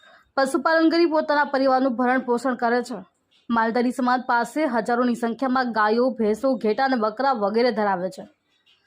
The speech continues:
પાલિતાણા સિટીમાં સરકાર મારફત ફાળવેલ ગૌચરની જમીન અંદાજે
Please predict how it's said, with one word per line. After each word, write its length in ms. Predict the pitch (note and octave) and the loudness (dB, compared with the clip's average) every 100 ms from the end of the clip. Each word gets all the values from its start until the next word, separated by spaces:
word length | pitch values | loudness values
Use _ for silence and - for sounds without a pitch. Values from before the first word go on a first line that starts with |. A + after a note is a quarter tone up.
| _ _ _ - | _ _ _ 0
પાલિતાણા 440 | C4+ D4 E4 E4+ E4 | 2 4 2 2 0
સિટીમાં 440 | C4+ D#4 D#4+ D#4 | 0 2 2 0
સરકાર 300 | C4 D4+ C#4+ C4 | -2 0 2 2
મારફત 540 | B3+ C4 - D#4 D#4+ D4+ | 2 0 0 -2 0 0
ફાળવેલ 400 | B3 B3 C4 A#3 | 0 2 0 0
ગૌચરની 400 | C4 C#4+ C#4 G#3+ | 0 0 0 0
જમીન 320 | A#3+ C4+ C4+ | 2 2 2
અંદાજે 500 | A#3+ A#3 A#3+ A#3+ | 2 2 0 0